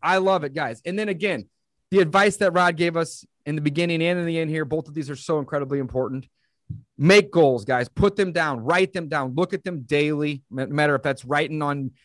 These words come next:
Speaker 2: the mirror in the morning when you're brushing your teeth or in your phone or in your notebook, whatever. Post them, write them, look at them daily. And then last but not least, take action, get started, don't dabble. Rod, that was awesome, man. Thanks for coming on the
Speaker 1: Thank you,
Speaker 2: show.
Speaker 1: brother.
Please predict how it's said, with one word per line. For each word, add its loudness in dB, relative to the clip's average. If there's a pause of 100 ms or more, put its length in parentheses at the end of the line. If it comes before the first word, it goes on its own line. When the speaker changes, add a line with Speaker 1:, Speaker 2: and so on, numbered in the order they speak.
(140)
Speaker 2:
the -2
mirror 2
in 0
the -2
morning -2
when -6
you're -6
brushing -6
your -10
teeth -8
or -4
in -2
your -8 (120)
phone 4
or 0
in -2
your -2
notebook, 0
whatever. 2 (260)
Post 4
them, -4
write 2
them, -4
look -2
at -6
them -4
daily. 2 (260)
And 0
then 2
last 2
but -2
not -6
least, -4 (260)
take 2
action, 2
get 0
started, -2 (560)
don't 2
dabble. -4 (160)
Rod, 0 (1120)
that -2
was -4
awesome, -2
man. -8
Thanks 0
for -4
coming -4
on 0
the -4
Speaker 1:
Thank -6
you, 2
Speaker 2:
show. 4
Speaker 1:
brother. 2